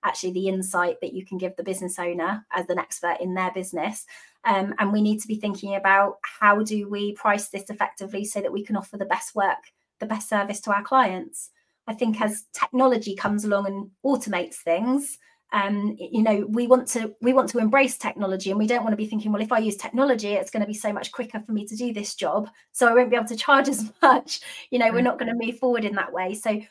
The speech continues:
Speaker 1: we've gotta work, we've gotta really know the value of what we're doing to our clients. And if they've just told you, because you've just asked questions to them, don't feel you have to sit there and cut your price to make sure you, you win the client.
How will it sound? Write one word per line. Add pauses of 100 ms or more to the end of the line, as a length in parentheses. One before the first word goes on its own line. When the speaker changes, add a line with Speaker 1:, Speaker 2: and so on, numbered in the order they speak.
(120)
Speaker 1:
we've
gotta
work, (120)
we've
gotta
really
know
the
value
of
what
we're
doing
to
our
clients.
And
if
they've
just
told
you, (120)
because
you've
just
asked
questions (200)
to
them, (560)
don't
feel
you
have
to
sit
there
and (220)
cut
your
price
to
make
sure
you,
you
win
the
client.